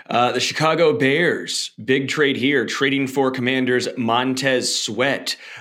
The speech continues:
Uh, it will be a twenty twenty-four second round pick, according to E S P N's Adam Schefter. If the season were to end today, that pick would be the thirty-fifth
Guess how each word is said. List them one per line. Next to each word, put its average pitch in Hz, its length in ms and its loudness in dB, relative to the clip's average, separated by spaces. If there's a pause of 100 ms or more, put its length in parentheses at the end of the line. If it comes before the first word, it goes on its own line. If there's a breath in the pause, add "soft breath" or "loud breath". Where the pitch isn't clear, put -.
Uh, 101 340 0
it 123 60 2
will 127 160 4
be 127 340 2
a 120 200 0
twenty 143 340 -2
twenty-four 131 800 0
second - 520 -4
round 117 440 -4
pick, 127 360 -2
according 113 420 -2
to 110 300 -2
E 123 140 0
S - 140 -2
P 120 200 -4
N's 113 260 -2
Adam 110 280 -2
Schefter. 113 460 -2
If 110 80 -6
the 95 80 -4
season 131 340 -2
were 110 140 0
to 110 280 -4
end 120 280 -2
today, 110 600 0 (360 loud breath)
that 127 260 0
pick 127 340 0
would 113 220 -2
be 117 280 -2
the 117 360 -4
thirty-fifth 123 840 0